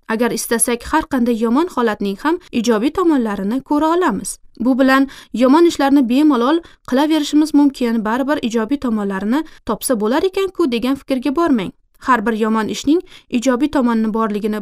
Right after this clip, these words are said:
bila turib, ataylab yomon ish qilishni oqlab bo'lmaydi. Atrofingizdagi boshiga kulfat tushgan odamlarga bu holatning ijobiy tomonlarini topib berishga shoshilmang. Vaqti kelib ularni tinchlantiradigan paytda asta-sekin har bir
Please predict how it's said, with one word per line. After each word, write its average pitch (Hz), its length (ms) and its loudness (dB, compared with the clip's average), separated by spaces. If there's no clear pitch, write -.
bila 240 220 0
turib, 254 300 -2
ataylab 226 400 2
yomon 214 280 -2
ish 208 120 -8
qilishni 202 360 -4
oqlab 196 280 -8
bo'lmaydi. 254 440 0
Atrofingizdagi 294 880 2
boshiga 269 340 2
kulfat 302 400 -2
tushgan - 280 -2
odamlarga 220 680 0
bu 294 160 2
holatning 285 520 2
ijobiy 240 420 0
tomonlarini 247 600 0
topib 226 340 -4
berishga 233 340 -2
shoshilmang. 294 600 -2
Vaqti 240 280 -4
kelib 254 340 0
ularni 240 300 0
tinchlantiradigan 226 840 -4
paytda 214 460 -6
asta-sekin 311 640 -2
har 294 280 -4
bir 269 100 -2